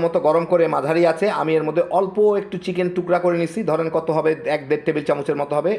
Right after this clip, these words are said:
ওইগুলাকে একটু ভেজে নিব। তেলের মধ্যে দিয়ে অল্প একটু নাড়াচাড়া করেই আমি এর মধ্যে দিয়ে দিব, এখানে আছে এক চা চামচ আদা গ্রেট করা, গ্রেটার দিয়ে গ্রেট করা, আর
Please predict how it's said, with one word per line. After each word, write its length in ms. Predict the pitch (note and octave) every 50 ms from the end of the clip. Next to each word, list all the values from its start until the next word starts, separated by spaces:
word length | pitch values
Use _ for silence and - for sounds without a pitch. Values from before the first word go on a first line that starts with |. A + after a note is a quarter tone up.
| - B2+
ওইগুলাকে 380 | D#3 D#3+ C#3+ D3+ D3+ D3 C#3+ - D3
একটু 120 | - - D3+ A#2
ভেজে 200 | G#2+ B2 C3 D3 C#3+
নিব। 100 | D3 C#3 D#3 F3 A3+ B3+ - - - - - - - - - - - - - - - - - - - - - - - - - - - - - - - - - - - - - - - -
তেলের 280 | - F3+ F3+ F#3 F#3+ F#3+ F#3
মধ্যে 180 | F#3+ F3+ F3 F3+ F3
দিয়ে 100 | F3+ E3+ E3
অল্প 120 | E3+ E3+ F3+ F3
একটু 120 | F3+ F#3+ F3 D#3+
নাড়াচাড়া 400 | D3+ D#3 E3 E3+ - F3 F3 F3 F3 E3+
করেই 200 | E3 E3 F3 D#3+ D3
আমি 120 | D3 D3 D3 C#3+
এর 80 | C#3+ C3+ C#3
মধ্যে 180 | C#3+ C#3 D#3 D3+ B2+
দিয়ে 140 | C#3 D3+ D#3 D3+
দিব, 100 | D3+ C3 B2+ C#3+ F3 A#3+ B3+ G#3+ - - - - - - - - - - - - - - - - - - - - - C#3+
এখানে 240 | C#3 E3+ F3 F3 F3 E3+
আছে 220 | E3+ E3+ - F3+ F3 F3 F3 F3 - - - - - - - - - - - - E3+
এক 60 | F3 - -
চা 80 | F#3 F3+
চামচ 220 | F#3+ F3+ F3 F3 F3 - - - C#3+ D#3
আদা 220 | D3+ D#3+ E3 - E3+ F3+ F3+ - A2+
গ্রেট 220 | B2+ C#3+ E3 E3 - -
করা, 160 | F3 E3 F3 F#3+ F3+ D3
গ্রেটার 260 | C#3 D3+ D3 D#3+ D#3 D3
দিয়ে 120 | D#3 C#3 C3+
গ্রেট 180 | D3+ D#3+ E3 -
করা, 140 | E3 E3 F#3 F#3+ - C#3 C#3 D3
আর 100 | E3 G#3